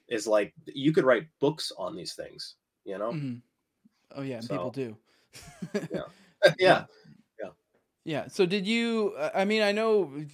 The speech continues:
Speaker 2: you know, through looking through this, you probably did. I know part of Yiki's story, you know, naturally does lend to, like, what did he see?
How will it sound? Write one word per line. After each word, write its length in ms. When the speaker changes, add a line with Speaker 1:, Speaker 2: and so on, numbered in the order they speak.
Speaker 2:
you 120
know, 60
through 360
looking 280
through 200
this, 120
you 100
probably 360
did. 300
I 40
know 140
part 460
of 320
Yiki's 420
story, 480
you 60
know, 100
naturally 480
does 320
lend 260
to, 140
like, 220
what 280
did 160
he 120
see? 640